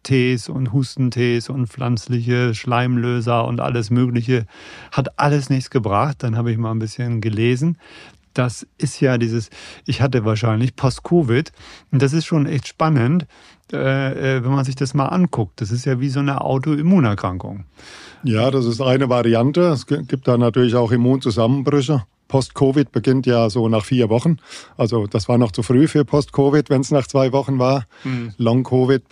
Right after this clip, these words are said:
Speaker 2: beginnt dann nach zwölf Wochen. Also wenn, wenn die Symptome länger anhalten, aber Po-, Post-Covid ka-, hat natürlich sehr, sehr viele Gesichter, deswegen ist, ist die Schulmedizin da ja relativ ratlos,
Speaker 1: Ja.
Speaker 2: weil bei den einen kommt es eben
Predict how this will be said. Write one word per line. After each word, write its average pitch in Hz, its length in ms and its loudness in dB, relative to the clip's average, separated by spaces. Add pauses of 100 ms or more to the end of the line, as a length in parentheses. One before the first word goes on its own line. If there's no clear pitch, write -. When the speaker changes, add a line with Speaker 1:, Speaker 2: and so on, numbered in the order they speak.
(160)
Speaker 2:
beginnt 120 380 0
dann 113 260 0
nach 101 320 -4
zwölf 143 320 -2
Wochen. 151 320 2 (800)
Also 110 120 -6
wenn, 110 180 0 (220)
wenn 110 100 -2
die 110 80 -2
Symptome 117 460 0
länger 127 280 2
anhalten, 131 640 0
aber 120 640 0 (140)
Po-, - 200 -6
Post-Covid 127 560 0
ka-, - 200 -8
hat 123 140 0
natürlich 123 320 2
sehr, 135 220 4
sehr 123 180 2
viele 131 280 0
Gesichter, 123 480 0
deswegen 113 560 0 (180)
ist, 120 160 -2
ist 123 360 0
die 131 60 0
Schulmedizin 120 640 0
da 113 120 0
ja 107 160 -4
relativ 107 640 -2
ratlos, 123 520 -2 (420)
Speaker 1:
Ja. 120 140 0
Speaker 2:
weil 117 100 0
bei 120 140 2
den 117 200 2
einen 117 360 2
kommt 135 220 0
es 127 140 0
eben 127 360 2